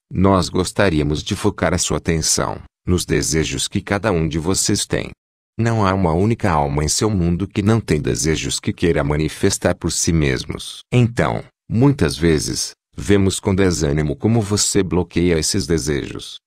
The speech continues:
criando resistência com seus pensamentos de dúvida, preocupação e medo. Há um equívoco, muito comum, entre muitos em seu mundo, isto é, a crença de que você deve provar o seu merecimento.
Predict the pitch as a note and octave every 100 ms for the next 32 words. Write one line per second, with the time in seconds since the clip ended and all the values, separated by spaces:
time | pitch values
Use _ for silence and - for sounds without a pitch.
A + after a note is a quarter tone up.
0 | _ - G#2+ F2 D2+ D#2+ E2+ E2 E2+ F#2+
1 | - - D2+ - - F2 G2 F2 F#2+ E2
2 | - G#2+ - F#2+ E2 D2+ D2 E2+ C#2+ D#2
3 | D#2+ C#2+ - - - - _ - G#2+ G#2
4 | F2+ D#2 D2+ - E2 D#2+ C#2+ C2+ B1 -
5 | - - F#2+ G2+ G2 F2 - F2 E2 F#2
6 | - F#2+ G2+ _ - G2+ A2+ A2 G2 F#2
7 | C#2+ A1+ - _ - C3 - E2+ D#2+ E2+
8 | - F#2+ G2 F#2+ - F2 D#2+ C#2+ C2 B1
9 | - - _ E2+ - F#2+ - - - _
10 | - F2+ - F2 E2+ - F#2 E2+ - C#2
11 | C#2+ - - E2+ D#2+ F#2 F#2 - G2+ D#2+
12 | D#2+ C#2 - B2+ A2 A2 A2 - - E2+
13 | - - -